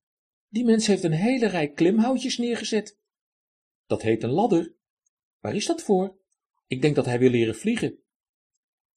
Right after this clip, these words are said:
"Maar hij heeft helemaal geen vleugels. Toch wil hij omhoog. Kijk, daar komt hij weer." "Wel langzaam, hè? Dat kunnen wij veel beter." "Ja, maar zo'n mens heeft weer vier pootjes, zie je wel?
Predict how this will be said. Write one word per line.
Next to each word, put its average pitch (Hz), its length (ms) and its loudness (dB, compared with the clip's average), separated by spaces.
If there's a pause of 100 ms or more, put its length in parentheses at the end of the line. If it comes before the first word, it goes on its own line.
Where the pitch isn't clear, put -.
"Maar 269 160 0
hij 262 120 2
heeft 262 160 -2
helemaal 269 260 0
geen 262 140 -6
vleugels. - 800 -2 (120)
Toch - 340 -4
wil 226 180 0
hij 233 140 -2
omhoog. 226 600 0
Kijk, 247 300 -4 (300)
daar 208 120 -4
komt 214 240 0
hij 247 120 0
weer." 220 360 -2 (540)
"Wel 95 200 -8
langzaam, 170 500 -2
hè? 143 220 -2 (500)
Dat 123 160 -2
kunnen 131 200 4
wij 120 200 4
veel 160 200 2
beter." 196 440 0 (380)
"Ja, 123 520 -12 (480)
maar 135 140 -8
zo'n 123 180 -2
mens 277 200 0
heeft 110 180 -6
weer 113 200 -4
vier 160 260 -2
pootjes, 277 520 0
zie 214 100 -2
je 175 80 2
wel? 175 340 -2